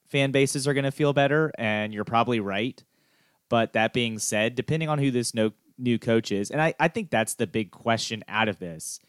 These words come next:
and that's, that's secondary, but it's now become the primary now that, you know, people have had, you know, time to kind of process this information of, okay, Coach Castro's retiring, he's not gonna be there anymore.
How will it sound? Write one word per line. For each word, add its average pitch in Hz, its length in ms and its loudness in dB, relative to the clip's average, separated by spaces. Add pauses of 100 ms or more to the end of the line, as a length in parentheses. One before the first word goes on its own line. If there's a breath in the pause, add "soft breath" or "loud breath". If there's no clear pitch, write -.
(160 soft breath)
and 135 100 -2
that's, 143 300 0 (160)
that's - 300 2
secondary, 175 800 0
but 123 320 2 (180)
it's 135 260 -6
now 131 280 -4
become 117 480 -4
the 104 80 -4
primary 107 480 -2
now 98 220 -6
that, 104 160 -4 (580)
you 113 80 -6
know, 101 100 0
people 110 240 0
have 101 80 -6
had, 104 260 -2 (480)
you 113 120 -8
know, 98 120 -2
time 110 420 0
to 107 60 -4
kind 104 200 -4
of 95 80 -8
process 110 480 -2
this 107 180 -6
information 101 600 -6
of, 92 180 -6
okay, 101 320 -4 (180)
Coach - 220 -14
Castro's 104 360 -2
retiring, 123 520 0
he's 113 160 -4
not 117 100 0
gonna 113 140 -4
be 110 80 -2
there 110 100 0
anymore. 107 420 -4